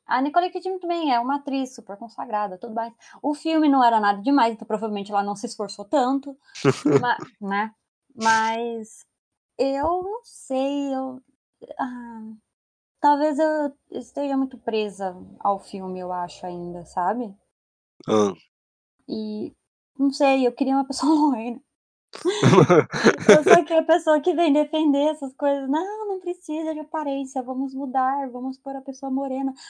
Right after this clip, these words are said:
Speaker 1: Mas sei lá, eu acho que fazia parte.
Speaker 2: Fazia parte, a loirice fazia parte dessa vez, eu acho também.
Speaker 1: É...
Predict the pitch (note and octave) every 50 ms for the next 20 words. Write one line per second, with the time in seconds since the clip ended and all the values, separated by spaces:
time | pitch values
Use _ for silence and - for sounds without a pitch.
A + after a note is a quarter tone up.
0 | - - - - F#4+ F#4+ - G#4+ F#4 D#4 C#4 C4 B3 B3+ B3+ B3+ B3+ B3+ C4 C#4
1 | C#4+ C4+ - C#4 - - D4+ D4+ D4 C4+ - _ _ - D4+ D4 C#4+ D4+ D4 D4
2 | - A#3+ A3+ A3+ A3 A3+ A3+ A3+ A3 - - - G3 F#3+ F#3 - _ - - -
3 | A2 A#2 A2+ - G2+ F#2 F2+ - - G#2 - - G#2+ G#2+ G#2+ A2 A2 A2+ A#2+ -
4 | - B2+ - A#2+ A2+ A#2 A2+ - G#2+ F#2 F2 F#2 - - G2 F#2+ F#2+ F2+ - F#3+
5 | F#3 - - G3 F#3+ F#3 F#3 - - - A#3 A#3 A3+ A3 A3 A3+ A3 A3 A3 G#3
6 | G3